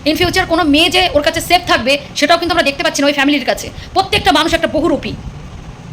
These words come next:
প্রত্যেকটা মানুষ, each and every one, ওরা কিন্তু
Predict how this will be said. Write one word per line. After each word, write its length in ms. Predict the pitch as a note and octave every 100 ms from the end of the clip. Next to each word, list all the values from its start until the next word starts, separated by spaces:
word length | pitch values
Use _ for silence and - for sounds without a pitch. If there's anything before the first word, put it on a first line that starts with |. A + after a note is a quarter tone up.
| -
প্রত্যেকটা 400 | D4 E4 F#4+ F4+
মানুষ, 260 | C#4 A3 -
each 140 | E4
and 280 | F4+ - D#4+
every 200 | E4+ D4+
one, 120 | G3+ E3+ - - - - - B3+
ওরা 120 | D#4+
কিন্তু 360 | D#4+ D4+ F4